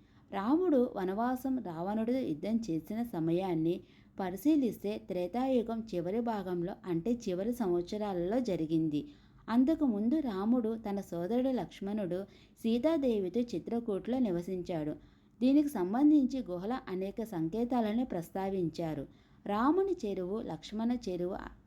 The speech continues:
దేవి సీత చెరువు లాంటివి. గుప్త గోదావరి రహస్యం. గౌతమ ఋషి కుమార్తె గోదావరి శ్రీరామ దర్శనం కోసం ఇక్కడకు వచ్చారట. మిగిలిన దేవతలు శ్రీరాముడు దర్శనానికి రావ-,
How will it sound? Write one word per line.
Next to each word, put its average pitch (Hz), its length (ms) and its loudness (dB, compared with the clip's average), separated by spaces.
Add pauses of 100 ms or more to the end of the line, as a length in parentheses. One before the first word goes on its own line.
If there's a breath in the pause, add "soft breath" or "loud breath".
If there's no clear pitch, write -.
(340 soft breath)
దేవి 247 360 4
సీత 233 500 -4
చెరువు 190 240 -2
లాంటివి. 160 580 -2 (720)
గుప్త 233 300 -2
గోదావరి 220 720 2
రహస్యం. 170 480 -4 (840 soft breath)
గౌతమ 359 420 4
ఋషి 240 300 0
కుమార్తె 220 520 -2
గోదావరి 185 800 -2 (280 soft breath)
శ్రీరామ 285 480 4
దర్శనం 226 500 -2
కోసం 208 340 -4
ఇక్కడకు 202 580 -4
వచ్చారట. 170 640 -4 (380 loud breath)
మిగిలిన 349 440 6
దేవతలు 190 680 -4 (120)
శ్రీరాముడు 254 640 2
దర్శనానికి 196 880 -4
రావ-, 185 400 -4